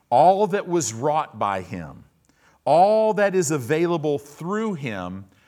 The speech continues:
it brings growth, right? It brings maturity in your life. It brings development. It develops you spiritually.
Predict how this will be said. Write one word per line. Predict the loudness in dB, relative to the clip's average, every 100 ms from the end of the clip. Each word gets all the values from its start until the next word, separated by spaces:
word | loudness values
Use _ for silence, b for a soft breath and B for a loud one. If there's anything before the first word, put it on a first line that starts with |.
| b b
it | -6 -6 -8
brings | -2 -2 -2 -4 -6 -8 -8
growth, | -10 -4 0 0 -2 -10 -20 -20 _ _ _ _ _ _ _ -8
right? | -4 -2 -4 -8 _ b b
It | -8 -6
brings | -4 -4 -6 -8
maturity | -10 -10 -10 -6 -4 -4 -4 -4 -4
in |
your | -4 -4
life. | -4 -4 -6 -14 -20 -20 _ _ B B B
It | -6 -4
brings | -2 -4 -4 -8
development. | -8 -6 -6 -6 -4 -2 -2 -4 -8 -8
It | -8
develops | -8 -6 -2 -2 -2 -4
you | -6
spiritually. | -4 -4 -2 -4 -4 -8 -10 -10